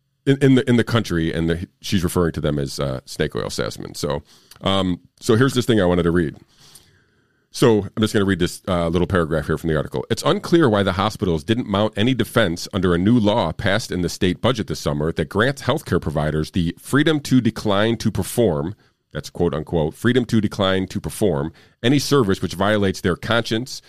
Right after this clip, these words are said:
as informed by moral, ethical, or religious beliefs." So they passed this law apparently that allows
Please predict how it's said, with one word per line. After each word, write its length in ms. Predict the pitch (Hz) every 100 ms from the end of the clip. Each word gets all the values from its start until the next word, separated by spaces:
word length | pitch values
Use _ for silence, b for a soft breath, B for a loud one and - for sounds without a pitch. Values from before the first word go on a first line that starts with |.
| b b b
as 160 | 98 92
informed 340 | 95 104 104
by 100 | 90
moral, 340 | 90 95 104 -
ethical, 420 | 95 92 - 90
or 160 | 90 87
religious 340 | 87 90 80
beliefs." 440 | - 82 87 65 -
So 380 | 110 98 90 80 b b b b b
they 100 | -
passed 280 | 101 139 147
this 120 | 127 120
law 180 | 143
apparently 480 | 104 - 85 76 85
that 160 | 85 92
allows 480 | 90 98 101 101